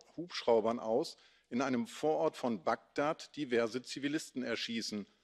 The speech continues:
darunter Reuters-Journalisten und Kinder, und wie die Schützen sich dabei köstlich amüsieren. Der Mann, der zweitausendzehn diese Bilder und das zugrunde liegende Verbrechen publik gemacht hat,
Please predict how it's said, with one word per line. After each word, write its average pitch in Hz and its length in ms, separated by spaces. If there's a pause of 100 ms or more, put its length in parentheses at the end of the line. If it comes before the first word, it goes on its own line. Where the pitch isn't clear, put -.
(240)
darunter 120 440
Reuters-Journalisten 123 1300
und 117 300
Kinder, 117 500 (340)
und 127 140
wie 185 60
die 139 100
Schützen 160 440
sich 139 260
dabei 123 300
köstlich - 680
amüsieren. 113 720 (920)
Der 170 140
Mann, 175 280
der 110 160
zweitausendzehn 139 840
diese 131 240
Bilder 147 480
und 135 220
das - 240
zugrunde 139 440
liegende 139 380
Verbrechen 123 760 (240)
publik 123 440
gemacht 104 520
hat, - 400